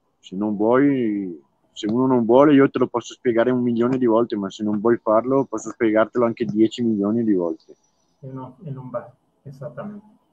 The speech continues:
Speaker 2: Allora, cioè, Massimo, speriamo un giorno, se, se, se Dio ce lo permette, di fare un programma, ma là, in Mon-, a Monterrey, per vedere anche il posto dove stai lavorando, sarebbe tanto bello.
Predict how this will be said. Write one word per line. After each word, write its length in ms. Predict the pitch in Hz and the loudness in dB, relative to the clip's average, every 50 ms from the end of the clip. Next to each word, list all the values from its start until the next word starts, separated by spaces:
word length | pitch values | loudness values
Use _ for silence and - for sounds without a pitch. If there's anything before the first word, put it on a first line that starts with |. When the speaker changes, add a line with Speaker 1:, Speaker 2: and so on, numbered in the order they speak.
| _ _ _ _ _ _ _ | _ _ _ _ _ _ _
Speaker 2:
Allora, 460 | - 151 160 165 165 165 - - - - _ _ _ _ | -6 -2 0 0 0 0 -4 -8 -16 -20 _ _ _ _
cioè, 140 | - 160 | -6 -4
Massimo, 380 | - 165 180 175 - 170 165 165 | 0 0 0 0 0 0 0 0
speriamo 460 | 160 - - 165 170 185 190 185 185 | -2 -2 -2 0 2 2 2 2 0
un 140 | 185 180 165 | -2 -2 0
giorno, 560 | 160 175 196 196 190 175 175 202 233 - 202 | 2 2 2 2 2 -2 -4 -4 -4 -6 -10
se, 560 | 165 - - 139 131 131 131 131 127 123 127 123 | -12 -10 -8 -8 -6 -6 -6 -8 -10 -12 -14 -16
se, 160 | - _ - - - _ _ _ | -18 _ -20 -20 -20 _ _ _
se 180 | _ _ 135 - | _ _ -18 -10
Dio 180 | 131 143 143 | -6 -6 -6
ce 100 | 143 147 | -4 -4
lo 120 | 143 135 131 | -6 -6 -6
permette, 380 | 135 131 131 165 170 - 180 | -8 -8 -8 -6 -6 -6 -6
di 140 | 160 147 143 | -6 -6 -8
fare 240 | - - 143 147 151 | -6 0 0 0 0
un 140 | 151 147 - | 0 -4 -6
programma, 560 | - 147 143 147 165 170 - - - - - - - _ _ - - | -4 -2 0 0 0 0 2 0 0 -2 -2 -6 -10 _ _ -20 -12
ma 120 | - 131 | -6 -2
là, 320 | 147 180 190 185 - - - - - - | 2 4 4 4 2 -2 -8 -8 -8 -6
in 100 | 135 127 | -8 -6
Mon-, 200 | 131 131 - - _ - - | -8 -10 -10 -12 _ -20 -14
a 100 | 156 143 | -12 -8
Monterrey, 520 | 139 143 135 143 143 139 180 202 208 202 208 - - - - _ _ _ _ _ _ | -6 -6 -6 -6 -4 -2 0 -2 -2 -2 -8 -14 -20 -20 -20 _ _ _ _ _ _
per 240 | - 143 139 143 139 | -10 -8 -6 -6 -6
vedere 560 | 143 143 139 151 151 151 151 151 151 147 143 | -8 -6 -6 -4 -4 -4 -2 -2 -2 -2 -2
anche 220 | 139 143 143 139 | -2 -2 -4 -4
il 100 | 147 139 | -6 -6
posto 320 | 143 156 151 147 - - 147 | -6 -6 -8 -8 -6 -6 -6
dove 180 | 143 135 135 | -6 -6 -8
stai 360 | 135 - - 135 135 135 135 127 | -12 -12 -10 -8 -8 -8 -10 -12
lavorando, 560 | 139 135 135 139 151 147 202 202 196 214 202 | -14 -14 -8 -4 -2 0 0 0 -2 -4 -6
sarebbe 340 | 202 - 143 135 139 135 135 | -8 -8 -8 -8 -8 -8 -8
tanto 280 | - 147 143 143 143 139 | -8 -8 -8 -8 -8 -8
bello. 420 | 156 165 170 170 185 185 - _ | -6 -6 -4 -4 -6 -8 -12 _